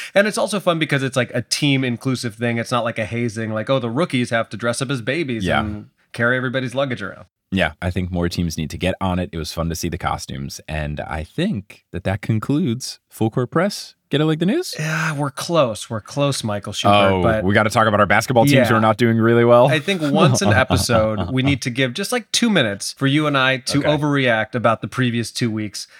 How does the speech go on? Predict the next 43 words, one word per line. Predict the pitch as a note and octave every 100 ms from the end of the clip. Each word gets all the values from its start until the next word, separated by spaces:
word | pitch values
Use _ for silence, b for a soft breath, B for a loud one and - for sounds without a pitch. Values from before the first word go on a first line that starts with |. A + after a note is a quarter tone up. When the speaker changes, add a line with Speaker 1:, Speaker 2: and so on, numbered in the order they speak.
| b _
Speaker 1:
of | A#2+
the | G#2+
Bulls | G#2 A2+ A2
and |
the | A2
Knicks. | G#2 -
So | - A2+
I'll |
let | D#3 F#3+
you |
start | E3 - D#3 C3+
first. | A#2+ A2+ - - -
Speaker 2:
Okay. | F2+ B2
Speaker 1:
We're | B2
now, | A#2+ A#2 A#2 A#2 D#3+
you | D3+
know, | A2+ - -
a | D3
couple | E3 D#3
weeks | C#3+ C#3+
into | C#3
the | B2
season. | A#2 B2+ A2+ B2
The |
Knicks | B2+ C#3+ -
are, | C#3+ C3 B2+
what's | C3 B2+
their | F3+
record? | F#3+ D3
Are |
they | B2+
three | A2+ - C#3 C#3
and | C3 -
two? | - F#3+ C4 - _
Speaker 2:
We | B2+ A2+
are | F#2+
two | F2+ - C#3 D3+
and | D3 A2
three. | - D#2+
Speaker 1:
Two | D#3 C#3+
and | A#2+
three, | A2
okay. | F#2 F#2+ D#2+